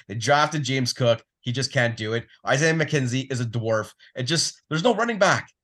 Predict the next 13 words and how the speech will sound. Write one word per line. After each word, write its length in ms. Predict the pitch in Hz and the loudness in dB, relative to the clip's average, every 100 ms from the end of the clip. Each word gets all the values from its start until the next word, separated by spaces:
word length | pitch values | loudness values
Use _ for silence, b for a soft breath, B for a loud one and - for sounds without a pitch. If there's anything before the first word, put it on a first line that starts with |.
| _ | _
That's 160 | 147 - | -10 0
it. 240 | 254 - | 0 0
There's 160 | 139 143 | -4 -4
just 260 | 190 180 160 | -2 -4 0
no 220 | 170 170 | 2 2
running 300 | 147 156 147 | 2 2 4
back 340 | 139 139 139 - b | 6 4 2 -8 b
in 100 | 131 | -2
Buffalo, 380 | 127 131 139 131 | 0 0 0 0
and 80 | 113 | 0
I 40 | |
think 260 | 113 139 113 | -2 -6 -2
Josh 260 | 123 123 | 2 2